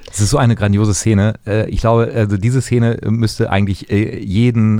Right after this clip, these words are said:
äh, pickligen Teenager, äh, damit versöhnen, mit dieser, äh, doofen Sache, die man möglicherweise mal für ein, zwei Jahre hat, weil, ähm, diese Pickelzeigszene, wie ich sie hier in meinem Skript genannt habe,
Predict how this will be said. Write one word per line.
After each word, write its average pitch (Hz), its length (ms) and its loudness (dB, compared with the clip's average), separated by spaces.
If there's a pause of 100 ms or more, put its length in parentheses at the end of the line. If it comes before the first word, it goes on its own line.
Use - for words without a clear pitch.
äh, 95 120 -2
pickligen 98 480 -2
Teenager, 90 640 0
äh, 95 400 0
damit 101 320 0
versöhnen, 98 460 2
mit 92 100 0
dieser, 87 420 0 (460)
äh, 90 80 -2
doofen 101 580 0 (200)
Sache, 101 500 -2
die 90 220 -4
man 101 220 2
möglicherweise 98 580 2
mal 95 160 2
für - 200 -4
ein, 95 140 2
zwei 87 160 -2
Jahre 85 240 0
hat, 95 160 -2 (400)
weil, 98 480 0
ähm, 92 240 0
diese 90 440 0 (540)
Pickelzeigszene, 90 840 -2
wie 110 120 -2
ich 104 80 -2
sie 104 100 2
hier 92 300 2
in 90 100 -2
meinem 90 180 4
Skript - 340 -4
genannt 82 340 0
habe, 87 260 2